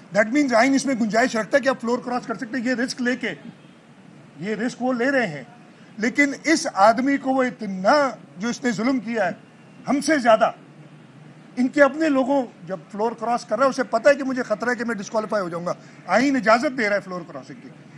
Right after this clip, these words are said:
आइन कहता है आप फ्लोर क्रॉस कर सकते हो, अगर आपने फ्लोर क्रॉस किया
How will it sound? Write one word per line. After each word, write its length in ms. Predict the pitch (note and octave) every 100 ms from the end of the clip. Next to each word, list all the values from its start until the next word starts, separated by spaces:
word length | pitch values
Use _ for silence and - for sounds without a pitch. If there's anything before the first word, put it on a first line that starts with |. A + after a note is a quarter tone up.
| - -
आइन 220 | F3 A#3+
कहता 220 | A#3 A3+
है 60 | D4
आप 60 |
फ्लोर 220 | - G#3 G#3+
क्रॉस 320 | A3 A3+ G#3+
कर 140 | F3+
सकते 300 | E3 G#3 -
हो, 160 | D4 F4 - - - -
अगर 220 | G#3+ C#4+
आपने 280 | C#4 C4 C4
फ्लोर 300 | A3 A#3 A#3+
क्रॉस 340 | G3+ G#3 G#3+
किया 300 | - G3+ G#3